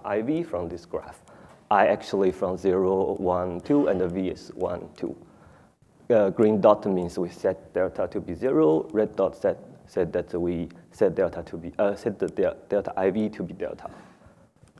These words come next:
So, uh, let's move to the proof, but I must say that we need to change a little bit about the definition of hybrid.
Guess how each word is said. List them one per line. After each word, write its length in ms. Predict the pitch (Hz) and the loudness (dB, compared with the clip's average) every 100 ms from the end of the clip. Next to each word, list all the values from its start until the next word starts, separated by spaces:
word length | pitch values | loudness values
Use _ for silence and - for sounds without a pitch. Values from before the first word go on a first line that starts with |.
| - - _ _ - - - - - - - - _ | -20 -20 _ _ -20 -20 -20 -20 -20 -20 -20 -20 _
So, 260 | - - - - - - - - - - - - - - - - _ _ - _ - _ _ _ _ | 2 2 -2 -20 -20 -20 -20 -20 -20 -16 -16 -16 -18 -20 -20 -20 _ _ -20 _ -20 _ _ _ _
uh, 160 | 113 104 | 0 4
let's 220 | 117 151 | 6 6
move 240 | 175 196 185 | 6 6 6
to 140 | 131 | 4
the 220 | 107 98 | 6 6
proof, 340 | - 165 175 - | 6 4 4 2
but 300 | 107 - - - _ - | 0 0 -20 -20 _ 0
I 80 | 113 | 2
must 320 | 107 107 - | 4 2 -2
say 220 | - 123 | 0 2
that 180 | 127 117 | 4 2
we 100 | 101 | 2
need 200 | 104 110 | 2 0
to 160 | 113 95 | 0 -2
change 360 | - - 107 104 | 0 0 0 2
a 40 | |
little 220 | 110 147 | 2 2
bit 260 | 135 165 156 | 0 0 0
about 260 | 98 98 | 2 2
the 60 | 95 | 2
definition 540 | 98 104 104 117 110 | -2 -4 -4 -4 -4
of 100 | 92 | -6
hybrid. 520 | 85 101 107 156 202 | -6 -8 0 0 0